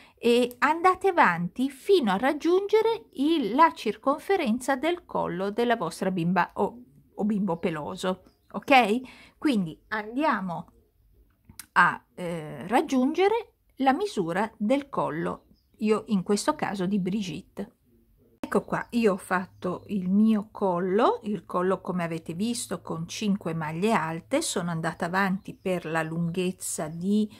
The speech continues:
io lo sto misurando a Gaia, speriamo che vada bene anche a Brigitte perché non vive con me ma con mio figlio,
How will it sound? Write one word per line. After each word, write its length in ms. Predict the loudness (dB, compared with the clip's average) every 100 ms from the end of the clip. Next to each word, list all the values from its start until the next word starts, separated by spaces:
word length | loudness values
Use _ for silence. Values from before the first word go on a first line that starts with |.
| -20 -20 -6
io 200 | 0 2
lo 140 | 0
sto 200 | 0 0
misurando 680 | 2 2 0 -4 -2 0 2
a 40 |
Gaia, 500 | 2 2 2 2 0
speriamo 600 | -4 -4 -4 -2 0 -2
che 120 | -4 -6
vada 240 | -6 -6
bene 260 | -4 -4 -4
anche 200 | -4 -4
a 40 |
Brigitte 640 | 0 -2 0 -2 -2 -6 -8
perché 360 | -10 -14 -10
non 200 | -6 -4
vive 320 | -2 -2 -4 -6
con 180 | -6
me 120 | -4 -4
ma 160 | -4
con 160 | -4 -2
mio 160 | 0
figlio, 560 | 0 -4 -4 -2 -2 -4